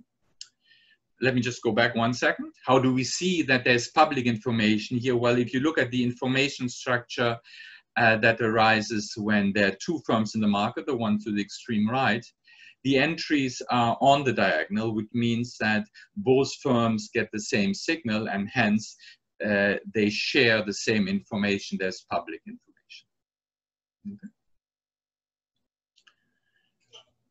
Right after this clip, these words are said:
The monopolist has now a benefit. He's sort of informed that it's a good chance that he, uh, is alone, that allows him to raise his price. And in consequence,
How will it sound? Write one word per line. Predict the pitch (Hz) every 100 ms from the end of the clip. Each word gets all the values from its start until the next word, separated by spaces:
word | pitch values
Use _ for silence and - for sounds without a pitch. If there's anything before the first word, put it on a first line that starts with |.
| _ _
The | 117
monopolist | 120 123 160 208 165 131 156 - -
has | 120 139 143 135
now | 131 113
a |
benefit. | 98 85 113 - -
He's | 156 131
sort | 135
of | 120
informed | 120 120 - 156 175
that | 139
it's | 131
a | 127
good | 117 185
chance | - 160 131 131 123
that | 127 123 -
he, | 151 143 120 110 - - - -
uh, | 117 113 117
is | 123 110 -
alone, | 113 104 92 110 196
that | 147
allows | 120 113 117 113
him | 135 110
to | - 107
raise | 113 123 -
his | 104
price. | - 110 87 92 208 - - _ _ _ _ _ _ _
And | 135 127
in | 127 131
consequence, | 120 151 151 - 214 - 120 110 120 -